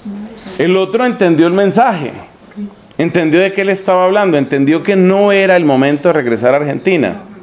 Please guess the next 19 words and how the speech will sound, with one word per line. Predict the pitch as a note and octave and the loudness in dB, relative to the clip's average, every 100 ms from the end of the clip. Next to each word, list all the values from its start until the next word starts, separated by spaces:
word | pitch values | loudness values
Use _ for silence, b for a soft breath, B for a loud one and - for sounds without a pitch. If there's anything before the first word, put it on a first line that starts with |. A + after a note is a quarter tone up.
| - - - - - - B B B | -20 -20 -20 -20 -20 -20 B B B
Y | E3 | 2
una | G3+ B3+ | 2 2
de | C4+ | 2
las | A3 - | 0 0
cosas | F3+ F#3 A3+ | 0 2 0
que | A3+ F3+ | 2 2
decía | D3 C#3+ F#3+ | 4 2 2
Jorge | G#3+ F3 D3+ | 0 0 2
Mario | D3 E3+ | 2 2
Bergoglio | F3+ C#3 B2+ D#3 F3 | 2 2 2 2 2
en | E3+ | 2
ese | D#3+ | 2
momento | F3+ C#3+ B2+ C#3 D#3 | 2 2 2 0 2
era, | D#3 B2+ C#3+ E3+ - - - - - - - - - B B B B B B - - | 2 2 0 -4 -14 -20 -20 -18 -16 -16 -20 -20 -20 B B B B B B -20 -2
"Nosotros | D3 E3 F3 G3 A3+ C4 | 2 2 2 0 2 2
somos | A#3 A3 A#3 | 2 2 0
llamados | F#3 E3 E3+ F3+ G#3 B3 - - - - - - - - - | 0 2 2 0 0 -4 -8 -14 -20 -20 -20 -20 -20 -12 -4
al | D#3+ | 0
heroísmo | D#3 C#3+ F3+ A#3 - A2+ D#2+ | 2 2 2 0 0 -2 -4